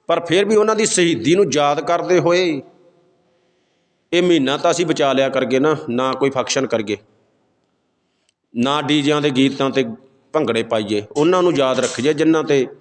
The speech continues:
ਜਿਨ੍ਹਾਂ ਨੇ ਸਾਡੀ ਖਾਤਰ, ਜੇ ਕੁਰਬਾਨੀਆਂ ਨਾ ਹੁੰਦੀਆਂ ਨਾ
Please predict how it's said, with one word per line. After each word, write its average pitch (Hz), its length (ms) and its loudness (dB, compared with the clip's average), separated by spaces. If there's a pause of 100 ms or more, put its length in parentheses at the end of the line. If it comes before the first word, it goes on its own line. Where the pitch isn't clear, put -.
(460)
ਜਿਨ੍ਹਾਂ 208 260 -2
ਨੇ 247 80 0
ਸਾਡੀ 175 480 0
ਖਾਤਰ, 165 640 -2 (1000)
ਜੇ 160 160 2
ਕੁਰਬਾਨੀਆਂ 180 560 -2
ਨਾ 147 260 -4
ਹੁੰਦੀਆਂ 170 360 0
ਨਾ 165 160 2